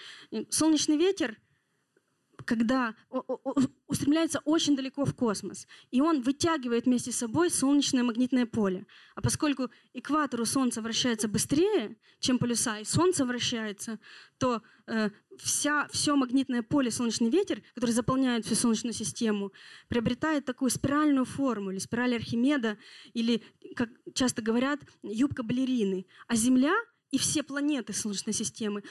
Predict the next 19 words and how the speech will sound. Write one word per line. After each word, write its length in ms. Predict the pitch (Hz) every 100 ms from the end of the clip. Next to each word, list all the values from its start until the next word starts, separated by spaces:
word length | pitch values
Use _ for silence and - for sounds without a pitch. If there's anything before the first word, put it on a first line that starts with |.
| -
обитают 480 | 233 269 339 320 240
в 40 |
этих 180 | 240 -
спиральных 420 | - 269 277 254
складках. 540 | - 254 233 208 208 - - -
Получается, 400 | 262 269 311 294
что 180 | 247 262
Земля 440 | 233 269 269 330
находится 640 | 294 220 294 277 240 - 214 - _ -
в 60 |
атмосфере 560 | 226 262 262 - 302 240
Солнца. 540 | - 254 220 196 208 202 -
И 40 | 269
неудивительно, 460 | 285 269 330 285
что 160 | 233 -
Солнце 420 | 220 277 294 269
влияет 420 | 208 220 240 240
на 100 | 240 233
Землю. 480 | 214 208 190 185